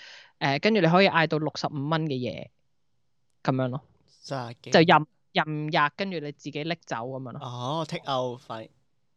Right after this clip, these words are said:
Speaker 1: 但因為係，因為疫情關係，
Speaker 2: OK。
Speaker 1: 所以先至有個咁嘅情況，所以都有嘅。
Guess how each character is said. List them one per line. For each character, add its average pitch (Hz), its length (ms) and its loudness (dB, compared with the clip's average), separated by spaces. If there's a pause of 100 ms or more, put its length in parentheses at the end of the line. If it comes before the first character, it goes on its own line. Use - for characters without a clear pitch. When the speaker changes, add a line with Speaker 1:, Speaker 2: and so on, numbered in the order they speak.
(360)
Speaker 1:
但 226 220 10
因 330 120 2
為 392 80 8
係， 233 220 4
因 320 120 0
為 269 100 2
疫 185 140 -2
情 135 180 -10
關 165 180 -6
係， 165 200 -10
Speaker 2:
OK。 117 180 -14
Speaker 1:
所 190 160 -2
以 220 120 0
先 214 220 -2
至 175 100 -12 (260)
有 143 160 -2
個 143 120 0
咁 143 140 -2
嘅 165 100 0
情 156 180 -8
況， - 260 -10
所 202 140 4
以 202 40 6
都 277 140 8
有 262 60 8 (300)
嘅。 - 80 -14